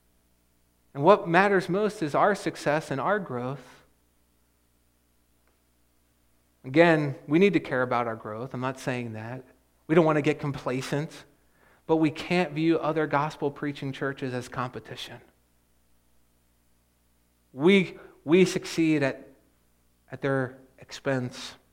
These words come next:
We must view them as partners in the kingdom.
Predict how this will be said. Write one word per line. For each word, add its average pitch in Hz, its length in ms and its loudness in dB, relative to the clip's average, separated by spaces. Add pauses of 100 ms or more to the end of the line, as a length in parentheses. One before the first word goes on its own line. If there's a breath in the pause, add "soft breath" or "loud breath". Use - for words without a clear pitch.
(1700)
We 135 100 -2
must 135 240 2
view 147 220 4
them 139 200 2
as 120 100 -4
partners 139 580 0
in 139 100 -8
the 127 80 -4
kingdom. 131 560 -4